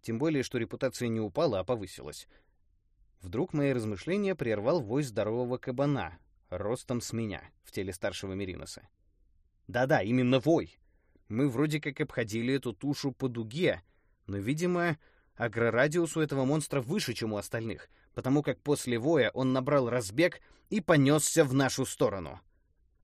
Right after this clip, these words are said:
Вскоре я смог рассмотреть его название. «Адский кабан». И ведь не красный, значит, уровень примерно мой. А чего такой здоровый-то? Неужели я повстречал первого рейд-босса в Инферно,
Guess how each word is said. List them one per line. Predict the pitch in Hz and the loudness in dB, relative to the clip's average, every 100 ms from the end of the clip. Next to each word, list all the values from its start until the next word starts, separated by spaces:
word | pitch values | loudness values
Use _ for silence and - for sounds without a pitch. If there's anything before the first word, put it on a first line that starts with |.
| _ - | _ -18
Вскоре | - - - 139 135 | -8 -6 2 2 4
я | 131 | 2
смог | - 127 160 | 2 0 0
рассмотреть | 123 - 127 113 98 | -2 0 -2 -2 -4
его | 101 101 | -4 -4
название. | 95 92 65 - - _ _ _ _ _ | -4 -6 -8 -12 -20 _ _ _ _ _
«Адский | 120 120 - 117 98 | -4 -4 -4 -6 -2
кабан». | 113 101 87 60 - _ _ _ _ _ _ _ _ - | -2 -2 -4 -8 -18 _ _ _ _ _ _ _ _ -10
И | 101 | -6
ведь | 113 - | -6 -4
не | 123 | -4
красный, | 123 156 160 117 104 92 | -4 0 2 0 -4 -4
значит, | 117 113 123 - | -4 -4 -6 -2
уровень | 156 123 107 | 0 2 0
примерно | 120 120 131 139 | 0 2 2 2
мой. | 139 120 65 - _ _ _ _ | 0 0 -4 -12 _ _ _ _
А | - | -4
чего | 117 | -2
такой | 190 180 170 | -2 0 2
здоровый-то? | 147 226 135 101 - - _ _ _ | 4 4 2 -4 -12 -20 _ _ _
Неужели | 113 131 135 110 180 220 | 2 4 4 4 6 6
я | 151 151 180 | 4 2 2
повстречал | 147 - 147 147 196 170 | 0 0 -2 2 2 2
первого | 156 180 180 175 | 2 4 6 6
рейд-босса | 175 175 151 220 185 135 | 6 4 4 2 4 2
в | 131 | 0
Инферно, | 165 175 107 82 | 2 2 0 -4